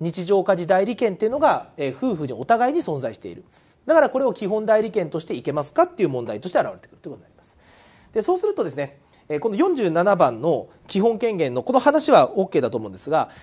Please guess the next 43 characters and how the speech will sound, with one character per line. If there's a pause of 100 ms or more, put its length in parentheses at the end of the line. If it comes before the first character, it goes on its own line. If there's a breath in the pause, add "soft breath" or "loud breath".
(120)
主
張
反
論
の
組
み
立
て
と
し
て
は
ど
う
な
る
か
っ (220)
て
い
う
話
も
し
と
き
ま
す
ね。 (300 soft breath)
主
張
反
論
の
組
み
立
て
と
し
て
は、